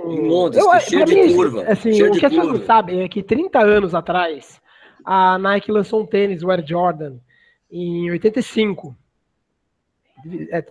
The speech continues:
Speaker 2: isso, trinta, trinta e um anos atrás, trinta anos atrás, a Nike lançou um Air Jordan que foi proibido pela N B A. A primeira alegação seria que tra-, traria vantagem de desempenho, mas na verdade seria uma questão de uniformização, porque você não poderia ter,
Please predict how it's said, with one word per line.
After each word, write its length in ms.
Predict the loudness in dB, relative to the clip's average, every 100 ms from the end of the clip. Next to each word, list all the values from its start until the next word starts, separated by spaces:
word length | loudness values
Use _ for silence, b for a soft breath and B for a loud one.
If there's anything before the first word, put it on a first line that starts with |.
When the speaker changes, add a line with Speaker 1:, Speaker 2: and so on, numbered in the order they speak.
| _
Speaker 2:
isso, 260 | -6 -6 -2
trinta, 380 | 0 4 4 2
trinta 200 | 2 4
e 120 | 6
um 120 | 6
anos 160 | 4 2
atrás, 200 | -2 0
trinta 180 | 4
anos 160 | 4 4
atrás, 460 | 0 2 0 0 b b b b -12
a 500 | -4 0 2 2 2
Nike 200 | 0 0
lançou 260 | -2 0
um 60 | 0
Air 100 | 0
Jordan 300 | 0 0 -2
que 80 | -4
foi 140 | -6
proibido 580 | -2 2 2 2 -2 0
pela 160 | 0 0
N 80 | 2
B 420 | 2 2 0 -8 _ _ _ _ _ _ _ _ _ _ -10
A. 80 | -6
A 20 |
primeira 280 | 0 2 4
alegação 280 | 4 0
seria 220 | -2 -2 -2
que 40 |
tra-, 240 | -2 -4 -4
traria 260 | -4 -2
vantagem 1040 | -4 -4 -4 -4 -8 -8 -10 -12 -16 -20 -20
de 120 | -16
desempenho, 680 | -10 -6 0 2 4 2 -2 b b b -6
mas 200 | -2 0
na 60 |
verdade 300 | 2 2 2
seria 260 | 2 4 4
uma 120 | 2
questão 340 | 0 -2 -2 -4
de 540 | -2 -4 -2 0 0
uniformização, 760 | 0 0 -4 -2 -4 -2 0 0
porque 120 | -2
você 160 | -8 -8
não 80 | -6
poderia 280 | -2 -2
ter, 280 | -2 -4 -4